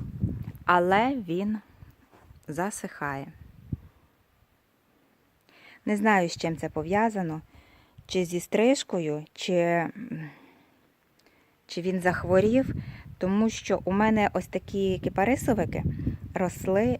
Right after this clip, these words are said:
два. На місці тієї жовтенької туї, це Golden Smaragd, я туди висадила. Там рі-, росли два кипарисовики голубі. Один пропав два роки тому, теж уже такий в дорослому віці.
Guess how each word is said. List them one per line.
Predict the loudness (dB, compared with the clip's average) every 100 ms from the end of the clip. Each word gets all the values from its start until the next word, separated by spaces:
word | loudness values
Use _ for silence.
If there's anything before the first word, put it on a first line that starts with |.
| -6
два. | -6 2 2 2 -2 -10 -14 -14 -14 -16 -20 -20 -10
На | -4
місці | 0 -2 -4 -6 -4 -4 -10 -20 -20
тієї | -10 -2 0 0
жовтенької | -2 -4 -2 -4 -4 -6
туї, | -6 -4 -2 -2 -4 -10 -14 -14 -14 -6
це | -2 0 0
Golden | 2 0 0 -4
Smaragd, | -6 -4 -6 -10 -20 -20 -20 -12
я | -10
туди | -8 -6 -4
висадила. | -4 -6 -10 -10 -12 -16 -18 -18 -16 -14 -8 -2
Там | 2 4
рі-, | 2 -2
росли | -4 -2 0 0 0 -4 -14 -20 -20 _ _ -20 -18 -10
два | 2 4
кипарисовики | 4 0 0 0 -2 -10 -10 -10
голубі. | -8 -8 -8 -10 -12 -14 -12 -10 2
Один | 4 6 6 4
пропав | 2 4 6 6 6
два | 0 -2 0 4 2
роки | 2 -2
тому, | 0 4 4 2
теж | 2 2 2
уже | -4
такий | -4 -4 -2
в |
дорослому | 4 4 4 2 0 0
віці. | -2 -4 -4 -8